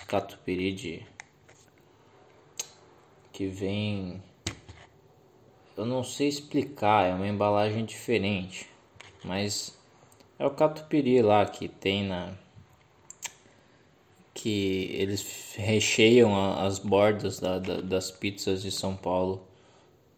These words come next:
com essa marca, sabe? É um requeijão da vida, mas é um, é um requeijão cremoso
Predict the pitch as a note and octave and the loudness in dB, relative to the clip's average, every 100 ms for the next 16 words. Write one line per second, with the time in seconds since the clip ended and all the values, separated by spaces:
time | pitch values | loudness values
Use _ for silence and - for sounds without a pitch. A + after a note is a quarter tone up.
0 | - - F#2 F#2 - G2 F#2 G#2 G2 - | -16 -6 -4 -2 -2 -2 0 0 0 -4
1 | - - F#2+ F#2+ - - _ _ _ _ | -14 -8 -4 -4 -6 -18 _ _ _ _
2 | _ - - - F2+ F2+ F#2 F#2+ - G2 | _ -20 -20 -14 -8 -6 -6 -8 -4 -2
3 | F#2+ F#2+ F#2+ F#2+ F#2 F#2+ _ _ - F2+ | -2 -2 -4 -4 -8 -12 _ _ -12 -10
4 | G2+ F#2 F#2 E2+ E2+ E2+ F2 F2+ F#2 F#2 | -8 -8 -8 -10 -12 -12 -10 -10 -10 -10
5 | F2+ F#2+ F#2+ - - _ _ _ _ _ | -8 -10 -14 -20 -20 _ _ _ _ _
6 | _ _ _ _ _ - A2 A2+ A2+ A#2 | _ _ _ _ _ -12 -4 0 0 2
7 | G#2+ C#3 D3 C#3+ A#2 F2+ - - | 2 0 2 2 2 0 -6 -14